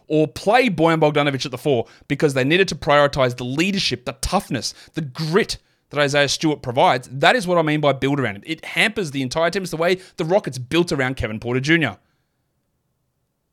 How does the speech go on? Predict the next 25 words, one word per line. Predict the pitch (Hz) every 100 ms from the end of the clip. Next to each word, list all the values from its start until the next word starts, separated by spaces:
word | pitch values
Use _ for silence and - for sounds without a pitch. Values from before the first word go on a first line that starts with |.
| _ _ 131
You | 135
can | 135
say | 131 139
that |
they | 135
didn't, | 131 214 170
but | - -
they | 131
said | 147 -
everything | 156 180 196 180
needs | 147 147
to | - 147
be | 147
prioritized | 127 117 120 135 127 113
with | 117
Kevin | - 117 113
Porter | 123 123
Junior. | 156 175
Take | - 143
the | 160
ball | 151 165
out | 165
of | 160
Şengün's | 175 165 180 180
hands. | 131 95 -